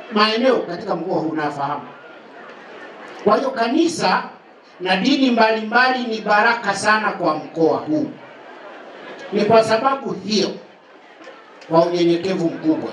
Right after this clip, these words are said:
na niko tayari kupiga hata magoti, nitumie fursa hii ya shukurani kwenu nyote, lakini mbele ya serikali yetu, kwa sababu Mheshimiwa Rais, kuiomba serikali yetu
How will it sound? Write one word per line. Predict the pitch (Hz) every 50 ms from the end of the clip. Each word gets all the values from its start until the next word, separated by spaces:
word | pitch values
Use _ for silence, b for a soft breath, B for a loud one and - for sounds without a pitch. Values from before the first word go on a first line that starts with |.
| -
na | - 240
niko | 247 247 247 214
tayari | - 185 175 175 165 165
kupiga | - - 156 151 127 127
hata | 127 127 123 120
magoti, | 113 110 107 110 107 104 104 - - - - - - - - - - - - - - 156
nitumie | 156 156 160 160 160 170 180 180 165 165
fursa | 165 - 175 170 156 156 147 - - 123 - - 165
hii | 160 156 131 123 107 - - - - - - - 156
ya | 156 151
shukurani | - - - - 147 151 156 160 160 156 -
kwenu | - - - 151 143 135 127 117 107 104 123
nyote, | 135 131 120 101 - - - - - - - - - - - - - - - - - - -
lakini | - - 170 170 160 151
mbele | 147 151 156 143 135 131
ya | 120
serikali | - - 120 120 120 131 131 131 120 117 123
yetu, | 127 123 123 -
kwa | - 117 113
sababu | - 127 127 117
Mheshimiwa | 110 104 - 113 110 107
Rais, | 101 - - 98 92 - - - - - - - - - - 196 202 -
kuiomba | 190 180 180 180 175 170 156 151 143
serikali | - 139 123 120 120 123 135 139 135 120 113 107 110 117 123 120
yetu | 123 - - - -